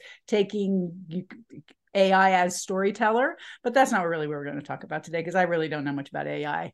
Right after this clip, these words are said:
Um, we're gonna be talking about storytelling and resilience and why I believe that storytelling is one more of those early childhood strategies that, um, we can focus on and that nurtures all of the protective factors for resilience.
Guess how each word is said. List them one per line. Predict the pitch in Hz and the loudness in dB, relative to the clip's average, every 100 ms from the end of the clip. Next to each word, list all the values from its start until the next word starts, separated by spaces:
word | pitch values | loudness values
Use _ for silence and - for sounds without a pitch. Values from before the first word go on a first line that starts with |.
| - | 0
Um, | 185 185 | 2 2
we're | |
gonna | 202 196 | 2 2
be | |
talking | 196 196 | 2 0
about | 180 175 | 0 -4
storytelling | - 202 185 196 180 | -4 -4 -2 -2 -2
and | 160 | -2
resilience | 165 151 165 151 135 147 - - _ - _ | -4 -4 -4 -4 -8 -8 -10 -10 _ -20 _
and | 165 175 | -6 -2
why | 170 170 165 165 165 | 0 2 2 0 0
I | 170 | 0
believe | 190 185 180 175 175 | 2 2 2 0 -2
that | 175 | -6
storytelling | - 196 190 190 202 180 185 175 | -4 -2 0 0 0 0 0 -4
is | 170 165 160 151 - - - | -4 -4 -4 -8 -18 -20 -4
one | 185 226 247 | 0 4 4
more | 208 220 247 | 4 4 2
of | 202 | 2
those | 185 175 | 0 0
early | 190 185 | -2 -4
childhood | 180 190 180 175 | -2 0 0 -4
strategies | - 175 180 202 220 233 254 240 - - _ | -2 2 2 0 0 0 -2 -6 -12 -20 _
that, | 190 185 175 - - - | 2 4 4 0 -4 -2
um, | 175 165 160 160 | 2 2 0 -4
we | 175 185 185 180 - - | -2 0 0 -2 -4 -8
can | - 170 | -4 -2
focus | 208 196 202 208 | 0 -2 -2 -2
on | 190 190 185 | 0 2 0
and | 185 175 175 170 165 | 0 -4 -4 -8 -2
that | 180 160 185 | -2 -2 -2
nurtures | 185 190 190 160 | 0 0 -2 -4
all | - 190 190 | 0 2 2
of | |
the | 170 | -2
protective | - 185 160 160 | -6 -6 -4 -6
factors | - 151 165 156 | -4 -6 -4 -8
for | - 160 | -4 -4
resilience. | 160 160 165 160 170 | -2 -2 -2 -2 -4